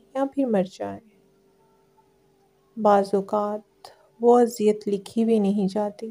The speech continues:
जो महसूस होती है। बस तल्लों का इंतकाल हुआ, जिंदा दोनों तरफ मोहब्बत है। होगा शेर जंगल का बादशाह, लेकिन भेड़िया भी सर्कस में नहीं नाचता।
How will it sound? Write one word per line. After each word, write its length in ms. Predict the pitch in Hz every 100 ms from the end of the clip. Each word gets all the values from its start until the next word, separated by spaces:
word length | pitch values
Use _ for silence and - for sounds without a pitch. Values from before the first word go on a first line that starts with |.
| 220
जो 140 | - 214
महसूस 760 | 208 202 190 - 220 214 - 220
होती 320 | 214 - 214
है। 140 | 214 240 _ _ _ _ _ _ _ _ _ _ 226
बस 220 | 240 233 -
तल्लों 320 | 202 196 196
का 140 | 196
इंतकाल 560 | 202 196 202 208 202 202
हुआ, 420 | 196 202 208 226 _ _ _ -
जिंदा 460 | 220 208 196 202 208
दोनों 360 | 196 190 196 196
तरफ 320 | 208 208 208 _ _ _ _
मोहब्बत 640 | 208 185 202 _ 220 214 _
है। 60 | _ _ _ _ _ _ _ _ _ _ _ _ _ _ _ _ _ _ _ _ _ _
होगा 380 | - 254 247 277
शेर 500 | 269 - 185 180 196 - _ _ -
जंगल 420 | 196 202 190 196
का 160 | 214 208
बादशाह, 600 | 208 208 208 - 220 220 - _
लेकिन 340 | 214 208 208 202
भेड़िया 480 | 208 208 208 220 214
भी 220 | 214 233 _ _
सर्कस 600 | - - 202 - 226 -
में 100 | 247
नहीं 340 | 233 214 190 233
नाचता। 600 | 214 208 - - 226 226